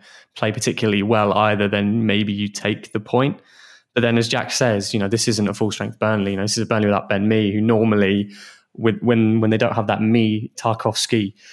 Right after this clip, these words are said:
axis at the back, uh, there's usually some vulnerabilities there, but they weren't tested at all, to be honest. So <sighs> that, that makes it disappointing. And in the context of everything else as well, and, and the need to get points, then yeah, yeah, I think it is actually a bit more,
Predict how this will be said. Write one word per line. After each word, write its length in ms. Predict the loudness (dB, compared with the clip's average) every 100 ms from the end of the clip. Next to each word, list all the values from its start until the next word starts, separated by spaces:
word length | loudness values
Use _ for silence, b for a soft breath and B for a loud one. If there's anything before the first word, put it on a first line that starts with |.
| B B
axis 400 | -8 -6 -4 -2
at 100 | -2
the 80 | -2
back, 360 | 0 0 0 2
uh, 240 | 4 4
there's 320 | 2 0 -2 -2
usually 260 | -2 0
some 180 | -2 0
vulnerabilities 600 | 0 0 2 0 0 -2
there, 140 | 0 0
but 120 | 2
they 100 | 2
weren't 260 | 4 2
tested 540 | 0 -2 -2 -2 -4 -8 _
at 200 | -8 0
all, 340 | 2 4 0 -8
to 80 | -8
be 100 | -4
honest. 320 | -2 -2 0
So 320 | 2 2 0 B B B B B B B B B B B _
<sighs> 0 |
that, 640 | -6 -4 -4 -2 0 0 2
that 140 | 2
makes 220 | 2 0
it 40 | 0
disappointing. 640 | 2 2 2 2 2 2
And 80 | 4
in 80 | 2
the 60 |
context 360 | 2 0 0 0
of 60 |
everything 240 | -2 0 2
else 260 | 2 0
as 100 | 0
well, 360 | 2 4 4 4
and, 120 | 4
and 120 | 2
the 60 | 4
need 260 | 4 4 0
to 80 |
get 200 | -2 -4
points, 320 | 0 0 0 0
then 400 | 2 4 2 0
yeah, 680 | -6 -10 -4 0 0 0 -4 -6 -4
yeah, 120 | -4
I 60 |
think 200 | 0 -2
it 80 | 0
is 140 | 0 0
actually 280 | -2 -4
a 40 | -2
bit 120 | 0
more, 440 | 2 2 4 0